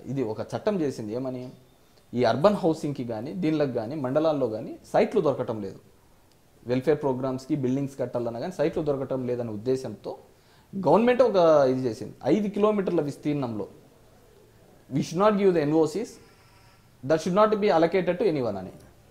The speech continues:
నా క్రమంలో నేను చేసేది ఏముంటుంది? మీరు చెప్పిన పద్ధతిలో చట్టమే చేసింది. గవర్నమెంట్ ఒక చట్టమే, జీవోనే ఇష్యూ చేసింది. ఏమని?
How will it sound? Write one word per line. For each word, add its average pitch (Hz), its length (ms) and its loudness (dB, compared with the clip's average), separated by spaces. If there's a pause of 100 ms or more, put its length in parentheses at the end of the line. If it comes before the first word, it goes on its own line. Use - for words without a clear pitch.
(360)
నా 170 140 2
క్రమంలో 196 360 4
నేను 180 260 2
చేసేది 214 260 4
ఏముంటుంది? 175 460 -2 (920)
మీరు 107 180 -8
చెప్పిన 160 180 -2
పద్ధతిలో 147 460 -2 (640)
చట్టమే 254 280 6
చేసింది. 170 440 2 (120)
గవర్నమెంట్ 170 320 2
ఒక 208 80 2
చట్టమే, 180 360 2
జీవోనే 214 360 4
ఇష్యూ 151 220 0
చేసింది. 117 360 -2
ఏమని? 165 340 0